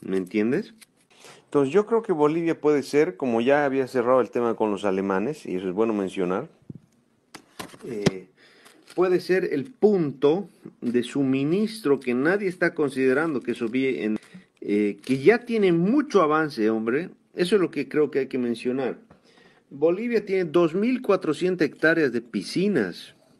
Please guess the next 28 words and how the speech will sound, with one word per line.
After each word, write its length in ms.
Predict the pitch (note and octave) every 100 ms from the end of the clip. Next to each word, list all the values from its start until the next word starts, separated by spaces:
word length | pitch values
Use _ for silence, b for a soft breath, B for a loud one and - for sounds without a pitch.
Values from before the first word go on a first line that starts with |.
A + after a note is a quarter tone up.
| -
¿ah? 260 | G2+ C3+ F3+ - _ _ - _ _ _ _ -
Esas 240 | A3+ F#3+ F#3+
piscinas 360 | F#3 F3 F#3
son 120 | E3 F3+
un 60 | E3+
montón 480 | D#3 C#3+ C3+ G3 A3
de 60 |
inversión 640 | F3+ D3 A#2+ - C3 C#3+ A3+ - _ B B B B B B -
que 100 | D3+
ahorita 320 | E3 G#3 G#3
no 120 | F3+
están 240 | F#3+ G3 F3
siendo 240 | E3 D#3+
usadas 480 | C3 D3 C#3+ E3 -
y 60 | B2
que 140 | C#3
probablemente, 880 | - D3+ F3+ B3+ A#3+ G3+ A3 A3 A3+
según 320 | D3 D3+ F#3+
lo 80 | C#3+
que 100 | C#3+
yo 100 | D#3+
entiendo 440 | D3+ E3 D#3+ C#3+
preliminarmente 840 | B2+ B2 B2+ C3 D3 D#3+ D#3+ D3+ C#3+
de 120 | A#2
la, 140 | A#2
de 200 | A#2 G#2+
la 140 | A#2 A2
tecnología, 560 | A2+ A#2 A2+ A2 D3